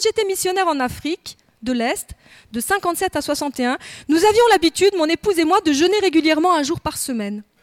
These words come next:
Nous avons suivi cette pratique pendant de nombreuses années. Et quand je me suis finalement retrouvée directeur d'université, j'avais un grand nombre de responsabilités, plus ou moins laïques, et je me suis dit, « Pff,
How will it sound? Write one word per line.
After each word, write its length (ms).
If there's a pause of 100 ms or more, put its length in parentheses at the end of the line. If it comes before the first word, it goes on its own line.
(400)
Nous 180
avons 200
suivi 240
cette 180
pratique 380
pendant 220
de 100
nombreuses 500
années. 300 (500)
Et 80
quand 120 (100)
je 140
me 40
suis 160
finalement 380
retrouvée 340
directeur 380
d'université, 720 (500)
j'avais 380
un 80
grand 220
nombre 260
de 60
responsabilités, 760
plus 220
ou 40
moins 160
laïques, 360
et 20
je 80
me 60
suis 160
dit, « 180 (100)
Pff, 100